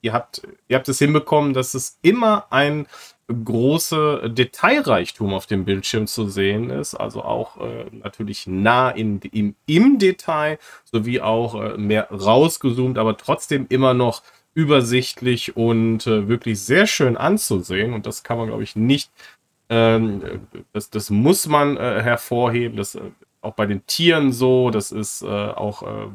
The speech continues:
bei, ähm, nicht nur bei den Gebäuden, auch bei, ähm, äh, der, der Pflanzenwelt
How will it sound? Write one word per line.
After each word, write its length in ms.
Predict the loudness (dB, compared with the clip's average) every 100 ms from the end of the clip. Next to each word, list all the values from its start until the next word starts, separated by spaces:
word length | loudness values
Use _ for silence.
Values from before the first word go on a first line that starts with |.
| -8
bei, 280 | -6 -6
ähm, 480 | -8 -10 -12 -16 -14 -6
nicht 400 | 2 2 2 0
nur 100 | 4
bei 120 | 4
den 160 | 2
Gebäuden, 560 | -2 0 4 4 4 2
auch 160 | -4 -4
bei, 360 | -2 0 -2 -8 -20 -20 -20 _ -8
ähm, 480 | -4 -4 -4 -6 -8
äh, 180 | -10
der, 160 | -8 -8
der 180 | -8 -8
Pflanzenwelt 1200 | -2 2 2 0 0 0 4 4 4 4 0 -2